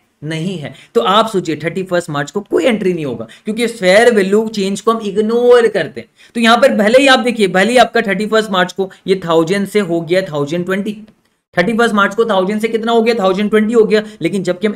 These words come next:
amortized कॉस्ट मेथड फॉलो कर रहे हैं इसलिए हमें फेयर वैल्यू चेंज को इग्नोर करना होता है। तो ये आपका थाउजेंड में ही पड़ा रहेगा,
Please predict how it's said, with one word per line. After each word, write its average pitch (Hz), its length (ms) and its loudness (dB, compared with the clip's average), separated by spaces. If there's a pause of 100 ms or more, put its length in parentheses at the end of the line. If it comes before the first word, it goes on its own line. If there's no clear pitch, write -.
amortized 165 400 -4
कॉस्ट 180 240 -8
मेथड 160 240 -6
फॉलो 151 240 -4
कर 147 160 -4
रहे 165 80 -4
हैं - 200 -18
इसलिए 185 200 -4
हमें 202 140 -4
फेयर 196 340 0
वैल्यू 196 180 0
चेंज 185 260 -6
को 233 120 -6
इग्नोर 196 360 -4
करना 143 220 -6
होता 120 200 -10
है। - 60 -20 (160)
तो 196 60 -4
ये 202 120 2
आपका 208 260 0
थाउजेंड 170 440 -2
में 170 100 -4
ही 175 200 -4
पड़ा 156 220 -6
रहेगा, 113 240 -8